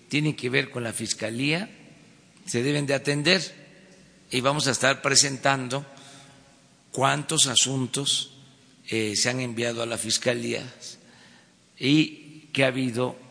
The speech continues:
de respuesta. En cuanto al Poder, eh,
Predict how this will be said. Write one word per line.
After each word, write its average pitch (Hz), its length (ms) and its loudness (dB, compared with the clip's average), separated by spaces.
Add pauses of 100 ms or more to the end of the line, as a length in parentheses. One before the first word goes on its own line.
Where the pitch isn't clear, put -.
(120)
de 120 400 0
respuesta. 127 720 0 (1200)
En 139 180 2
cuanto 190 460 6
al 160 160 2
Poder, 156 600 2 (440)
eh, 117 720 0